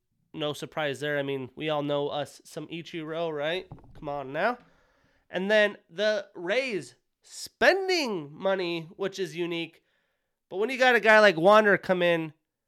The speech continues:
this is a deal for them. They signed Wander Franco, twelve years, two hundred and thirty-three million dollars. And it's funny because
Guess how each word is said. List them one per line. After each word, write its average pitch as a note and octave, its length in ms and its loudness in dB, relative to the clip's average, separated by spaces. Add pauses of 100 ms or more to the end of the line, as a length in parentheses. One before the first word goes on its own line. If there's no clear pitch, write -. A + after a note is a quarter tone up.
(240)
this D#4+ 180 -6
is G4+ 140 0
a G#3+ 80 -2
deal G#3+ 480 2
for - 200 -6
them. C3+ 340 -4 (340)
They A#3+ 140 0
signed A#3+ 300 4
Wander A3 340 6
Franco, G3+ 480 2
twelve A3+ 440 2
years, F#3 280 -2
two C#4+ 260 -10
hundred A3 340 0
and E3 120 -4
thirty-three F3 440 -2
million E3+ 340 -2
dollars. F3+ 560 -2 (440)
And F3+ 100 -6
it's F#3 160 -6
funny G#3+ 360 -2
because F3+ 640 -2